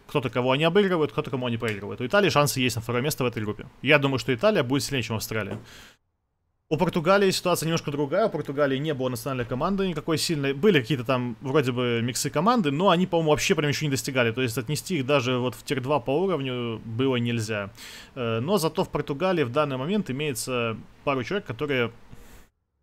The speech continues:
э, играют, э, в команде, которая сейчас находится на неплохом уровне, э, в Европе, а именно Лазер Киттенс, да. Мавзас и вот этот вот Игрей, это два парня, которые играют в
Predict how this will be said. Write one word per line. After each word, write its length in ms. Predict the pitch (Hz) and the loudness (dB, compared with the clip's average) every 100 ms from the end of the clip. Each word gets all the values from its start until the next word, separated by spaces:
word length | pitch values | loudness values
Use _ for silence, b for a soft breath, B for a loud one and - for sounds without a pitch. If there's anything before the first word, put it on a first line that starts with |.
| - - - | -20 -10 0
э, 420 | 123 123 120 117 | 2 4 4 2
играют, 440 | 120 139 170 135 117 | 0 0 0 0 -4
э, 360 | 123 120 117 113 | -6 -4 -4 -4
в 60 | |
команде, 360 | 123 135 139 117 | -6 -4 -4 -4
которая 300 | 120 123 120 | -6 -4 -4
сейчас 240 | - 131 | -4 -6
находится 360 | 120 123 135 123 | -4 -2 -2 -2
на 40 | |
неплохом 340 | 117 120 147 135 | -2 -2 0 0
уровне, 360 | 127 117 120 | 0 0 2
э, 260 | 117 113 - | 2 0 -4
в 360 | - 117 110 107 | -10 -8 -8 -6
Европе, 520 | 117 120 120 110 98 | -4 -2 -2 -2 -10
а 180 | 101 107 | -8 -6
именно 300 | 113 117 110 | -4 -2 -2
Лазер 300 | 113 110 117 | 0 0 -2
Киттенс, 320 | 117 110 101 | -4 -6 -8
да. 240 | 95 120 135 B B B - | -2 -4 -4 B B B -4
Мавзас 420 | 117 110 156 - | -2 0 0 0
и 40 | 131 | -2
вот 100 | 123 | -2
этот 180 | 113 | -2
вот 160 | 117 113 | -4 -6
Игрей, 420 | 113 120 156 147 | -4 -2 0 -2
это 240 | 117 110 107 | -4 -8 -6
два 160 | 110 | -6
парня, 320 | 110 135 143 120 | -4 -4 -4 -6
которые 360 | 117 120 117 | -6 -4 -4
играют 360 | 110 120 110 113 | -2 -2 -2 -6
в 360 | 110 117 113 | -6 -4 -4